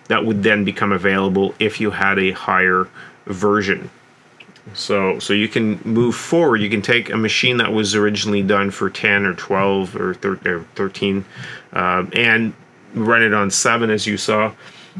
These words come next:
If I go into here, okay, so now my machine is finally here, and now I can click on it, and I can power it up, I can do edit, I can go and take a look at it, and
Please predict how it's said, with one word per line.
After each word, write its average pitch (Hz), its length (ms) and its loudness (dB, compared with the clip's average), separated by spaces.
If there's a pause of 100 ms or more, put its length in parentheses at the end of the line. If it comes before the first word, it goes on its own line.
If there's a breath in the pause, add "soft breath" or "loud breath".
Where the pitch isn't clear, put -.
(140)
If 101 160 -6
I 110 120 2
go 110 200 2
into 107 220 -2
here, 120 580 2 (120)
okay, 104 200 -4
so 107 140 -4
now 113 180 0
my 120 120 0
machine 104 320 -2
is 104 260 0
finally 104 400 0
here, 98 340 -2 (840 loud breath)
and 98 160 -2
now 101 120 2
I 101 60 2
can 113 180 -4
click 104 320 0
on 98 200 2
it, 98 160 0 (160)
and 101 160 2
I 101 40 2
can 98 140 -4
power 113 300 2
it 107 60 4
up, 98 220 0
I 95 60 -4
can 95 140 -8
do 104 220 -4
edit, 101 260 0 (180)
I 98 60 -6
can 101 160 -6
go 104 100 2
and 104 80 0
take 113 160 0
a 110 60 2
look 98 200 0
at 92 160 0
it, 98 160 -4
and 98 480 0